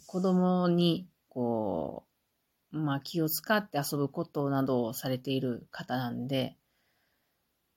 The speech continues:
皆さんやっぱり森林とかに興味がある方なんですね。で、そういう人たちの前で話すのはまあまあ緊張しますね。<laughs> まあ、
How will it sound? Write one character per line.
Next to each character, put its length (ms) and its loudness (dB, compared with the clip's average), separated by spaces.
皆 280 0
さ 260 4
ん 100 2
や 100 2
っ 120 -6
ぱ 120 2
り 280 -2
森 240 4
林 260 6
と 100 -8
か 120 -4
に 160 -2
興 180 0
味 140 2
が 220 -4
あ 60 -2
る 100 -2
方 240 -2
な 160 -4
ん 100 -4
で 120 -6
す 120 -8
ね。 240 -4
で、 140 -4
そ 220 2
う 20 6
い 40 6
う 20 4
人 140 -2
た 100 0
ち 100 0
の 100 4
前 240 4
で 120 0
話 260 2
す 60 -2
の 80 2
は 40 2
ま 160 2
あ 40 0
ま 120 0
あ 40 -4
緊 200 0
張 140 -2
し 120 0
ま 120 2
す 100 -4
ね。 240 2
<laughs> 400 -12
ま 160 2
あ、 60 -4